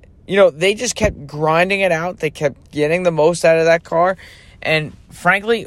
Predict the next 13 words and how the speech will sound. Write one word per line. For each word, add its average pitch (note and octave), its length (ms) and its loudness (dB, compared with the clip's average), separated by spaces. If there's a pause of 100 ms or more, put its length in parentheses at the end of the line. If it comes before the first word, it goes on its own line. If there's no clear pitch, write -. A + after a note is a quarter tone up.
well-deserved E3 840 2
by C#3+ 160 4
Mercedes. A#2 500 -10
Really, F3 560 -4
really C#3+ 400 -4 (440)
well D#3 380 2
deserved C#3+ 520 2
by C3 140 4
Lewis C3 260 -4
Hamilton C#3 560 -6
to C3 160 -10
get C3 340 -2
that B2 280 -6